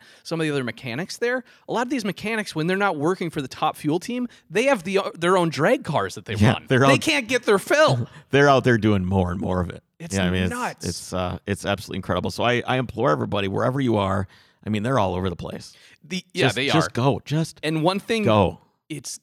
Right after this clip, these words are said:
Speaker 1: it's not something that translates to T V.
Speaker 2: No, no.
Speaker 1: You need to be there
Speaker 2: You
Speaker 1: to
Speaker 2: gotta be there.
Speaker 1: experience this.
Speaker 2: And, uh, once you're there, once you start getting acclimated to it and you start understanding logistic-, logistics of how it all works, it's really, really interesting.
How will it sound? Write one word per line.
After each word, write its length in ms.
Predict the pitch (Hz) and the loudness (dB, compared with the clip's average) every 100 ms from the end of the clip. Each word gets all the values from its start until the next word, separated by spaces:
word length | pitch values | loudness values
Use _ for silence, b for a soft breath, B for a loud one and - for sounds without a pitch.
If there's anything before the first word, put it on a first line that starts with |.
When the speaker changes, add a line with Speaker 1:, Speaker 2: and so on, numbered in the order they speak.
| - | -14
Speaker 1:
it's 180 | 143 143 | -14 -10
not 360 | 131 131 165 | -4 -4 -4
something 480 | - - 170 - 156 | -8 -6 -6 -4 -4
that 120 | 147 - | -4 -6
translates 840 | - 123 113 113 117 107 - - - | -6 -6 -6 -8 -6 -6 -8 -18 -14
to 80 | 123 | -14
T 240 | - 101 | -12 -14
V. 200 | 85 76 - _ _ _ | -14 -16 -18 _ _ _
Speaker 2:
No, 360 | 113 104 87 - | 2 2 2 -2
no. 320 | 113 117 123 | 4 6 6
Speaker 1:
You 440 | 107 208 214 208 214 | 6 4 4 2 -2
need 540 | 175 151 156 175 160 | -6 -6 -4 -4 -4
to 160 | 156 131 | -2 -4
be 400 | 113 - 95 98 | -6 -20 -16 -14
there 300 | 95 90 71 98 | -10 -10 -10 -6
Speaker 2:
You 80 | |
Speaker 1:
to 20 | 90 | -2
Speaker 2:
gotta 200 | 95 98 | 2 2
be 80 | 90 | 2
there. 140 | 82 | 0
Speaker 1:
experience 300 | 80 82 - | -2 -6 -10
this. 360 | - 76 - - | -14 -14 -16 -6
Speaker 2:
And, 180 | 95 92 | -2 0
uh, 100 | 95 | 0
once 220 | 117 123 | 0 0
you're 80 | 131 | 0
there, 200 | 123 135 | 2 2
once 240 | 120 123 | 2 -2
you 60 | - | -6
start 220 | - 120 | -6 -6
getting 200 | - 101 90 | -4 -6 -4
acclimated 480 | 90 110 110 117 | -6 -4 -4 -2
to 120 | 127 131 | -2 -2
it 40 | |
and 80 | 147 | -2
you 60 | |
start 240 | 95 101 95 | -4 -4 -4
understanding 460 | 92 90 78 82 | -4 -8 -8 -8
logistic-, 460 | 92 90 87 110 - - _ | -8 -10 -12 -14 -20 -20 _
logistics 500 | 98 101 107 101 113 - | -6 -6 -4 -6 -8 -8
of 80 | |
how 140 | 92 92 | -4 -2
it 60 | |
all 140 | 92 90 | -2 -2
works, 240 | 92 - | -2 -4
it's 120 | - | -10
really, 260 | 95 90 82 | -8 -6 -6
really 220 | 82 82 | -6 -8
interesting. 400 | 92 - - - | -12 -14 -14 -14